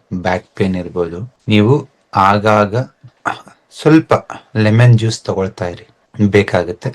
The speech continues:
ಇದು ನ್ಯಾಚುರಲ್ ಆಗಿ ವಿಂಡ್ ಜನರೇಟ್ ಮಾಡುತ್ತೆ. ಏನೋ ಇವತ್ತು ಲೆಮನ್ ಜ್ಯೂಸ್ ಕುಡಿದು ನಾಳೆಗೆ ಏನಾದ್ರು ರಿಸಲ್ಟ್ ಬರುತ್ತೆ ಆ ತರ ಅಲ್ಲ. Over the period of time ವಿಂಡ್ ಅನ್ನು ಹುಟ್ಟಾಕುತ್ತೆ. But ಯಾವುದೇ ಕಾರಣಕ್ಕೂ ಲೆಮನ್ ಜ್ಯೂಸ್ ನ ಎಂಪ್ಟಿ ಸ್ಟಮಕ್ ಗೆ ತಗೋಬಾರ್ದು. ಆ ಸಿಟ್ರಿಕ್ ಆಸಿಡ್ ಇರುತ್ತಲ್ಲ,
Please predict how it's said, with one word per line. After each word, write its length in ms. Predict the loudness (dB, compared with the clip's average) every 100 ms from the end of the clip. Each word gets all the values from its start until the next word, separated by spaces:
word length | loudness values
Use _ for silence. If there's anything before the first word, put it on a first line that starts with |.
| -10 -2
ಇದು 100 | 2
ನ್ಯಾಚುರಲ್ 680 | 4 2 -2 0 2 4 2
ಆಗಿ 180 | 2 0
ವಿಂಡ್ 260 | 0 0 0
ಜನರೇಟ್ 320 | -2 -2 -6 -8
ಮಾಡುತ್ತೆ. 280 | -12 -12 -4 2
ಏನೋ 120 | 4
ಇವತ್ತು 380 | 6 4 2 0
ಲೆಮನ್ 340 | 0 0 0
ಜ್ಯೂಸ್ 200 | 0 -4
ಕುಡಿದು 340 | -6 -6 -2 0
ನಾಳೆಗೆ 400 | 2 0 -2 -2
ಏನಾದ್ರು 260 | -2 -4 -4
ರಿಸಲ್ಟ್ 300 | -4 -4 -6
ಬರುತ್ತೆ 380 | -8 -8 -8 -4
ಆ 180 | -4
ತರ 240 | -4 -8 -10
ಅಲ್ಲ. 180 | -12 -18 _ -6
Over 280 | 2 6 6
the 160 | 4 0 2
period 240 | 2 4 2
of 80 | 0 -4 -4
time 220 | -4 -6 -10 -8 -4
ವಿಂಡ್ 220 | 0 0
ಅನ್ನು 120 | 0
ಹುಟ್ಟಾಕುತ್ತೆ. 580 | -2 -6 -8 -8 -16 -16
But 200 | -4 0 4
ಯಾವುದೇ 340 | 6 6 4
ಕಾರಣಕ್ಕೂ 500 | 4 0 0 0 0
ಲೆಮನ್ 480 | 0 2 2 0 0
ಜ್ಯೂಸ್ 240 | -4 -6 -4
ನ 80 | -2 2
ಎಂಪ್ಟಿ 280 | 0 0 -2
ಸ್ಟಮಕ್ 400 | -2 -2 -4 -6
ಗೆ 60 | -8
ತಗೋಬಾರ್ದು. 640 | -8 -6 -6 -6 -12 -14 -18 _ _ _ _ _
ಆ 40 | -16
ಸಿಟ್ರಿಕ್ 580 | -10 -12 -6 -8 -6
ಆಸಿಡ್ 280 | -10 -8 -8
ಇರುತ್ತಲ್ಲ, 420 | -8 -10 -10 -8